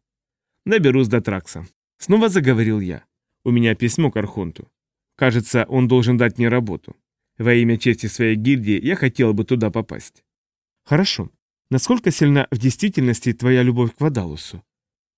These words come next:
И снова я ощутил под рукой рукоять меча. Как я уже говорил, у всех прочих память со временем угасает.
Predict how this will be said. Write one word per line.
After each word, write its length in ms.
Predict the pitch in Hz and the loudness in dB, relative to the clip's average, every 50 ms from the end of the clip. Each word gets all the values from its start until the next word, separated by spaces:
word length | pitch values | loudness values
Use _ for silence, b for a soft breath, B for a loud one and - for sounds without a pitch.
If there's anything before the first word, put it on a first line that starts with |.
| _ | _
И 100 | - 127 | -4 -2
снова 280 | 120 - - 151 131 127 | -2 0 2 2 4 4
я 140 | 127 127 120 | 4 4 2
ощутил 400 | 117 - - 127 - - 131 110 | 2 0 -4 -6 0 0 0 2
под 160 | - 120 110 | 2 0 2
рукой 320 | 120 123 - - 180 175 - | 2 0 2 2 2 2 2
рукоять 480 | - 139 139 - - 127 117 107 101 - | 0 -2 -2 0 0 2 2 0 0 -2
меча. 400 | 117 113 110 - - - - - _ _ _ _ _ _ _ _ _ _ | -4 -4 -4 -6 -12 -14 -16 -18 _ _ _ _ _ _ _ _ _ _
Как 200 | - 139 117 117 | -2 -2 0 2
я 120 | 131 120 | 2 2
уже 160 | 120 107 123 | 2 2 0
говорил, 360 | 110 110 131 135 165 196 208 - | 0 2 2 2 2 2 0 0
у 80 | - 131 | -2 -6
всех 240 | 117 - 143 123 - | 0 0 0 0 2
прочих 340 | - 139 131 - - 117 - | 2 2 2 2 0 -2 0
память 300 | - 135 123 127 117 - | 2 2 2 2 0 0
со 140 | - - | -2 0
временем 400 | 127 120 127 123 123 123 123 123 - | 2 4 4 4 4 2 2 0 0
угасает. 600 | 143 123 143 165 160 - - 104 87 76 73 - | 0 0 2 0 0 -2 -4 -4 -6 -6 -10 -14